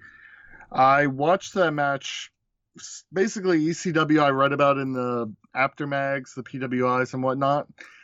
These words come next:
and I always wanted to see it, but we didn't get the television. So sight unseen, I ordered this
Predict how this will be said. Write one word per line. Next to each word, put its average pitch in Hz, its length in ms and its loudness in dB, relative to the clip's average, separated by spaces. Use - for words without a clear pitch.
and 127 180 -2
I 120 120 2
always 151 340 4
wanted 156 160 0
to 127 60 -2
see 165 260 2
it, 160 160 2
but 139 100 0
we 131 100 4
didn't 131 180 0
get 127 120 -2
the 123 80 -4
television. 165 760 2
So 135 420 2
sight 160 420 0
unseen, 185 600 -2
I 127 140 2
ordered 143 360 0
this 123 240 0